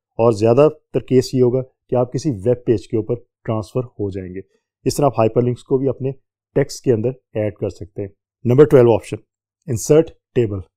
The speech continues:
It's a very, very important one कि अगर आप अपने डॉक्यूमेंट के अंदर टेबल्स बनाना चाहते हैं, तो आप टेबल को की जो ऑप्शन है उसको आप क्लिक करते हैं। So, इस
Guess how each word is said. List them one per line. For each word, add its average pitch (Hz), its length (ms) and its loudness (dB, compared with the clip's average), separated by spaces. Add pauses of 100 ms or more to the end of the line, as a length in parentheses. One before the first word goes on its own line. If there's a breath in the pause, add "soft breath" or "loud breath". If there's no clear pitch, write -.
(140)
It's 117 120 -6
a 131 40 0
very, 123 280 0
very 151 220 2 (200)
important 123 440 -2
one 139 120 -4 (380)
कि 151 60 -6
अगर 139 220 2
आप 127 120 0
अपने 135 180 -6
डॉक्यूमेंट 123 420 -6
के 135 80 -2
अंदर 135 220 -2 (400)
टेबल्स 151 380 0 (240)
बनाना 104 340 -6
चाहते 101 320 -10
हैं, 98 80 -14 (360)
तो 127 60 4
आप 127 200 0
टेबल 135 260 6
को 165 160 0 (520)
की 123 100 -2
जो 120 140 4
ऑप्शन 147 280 0
है 143 100 -8 (240)
उसको 156 280 -2
आप 151 140 -14
क्लिक 117 220 -4
करते 104 260 -4
हैं। 101 100 -10 (480)
So, 185 100 -2
इस 185 100 -4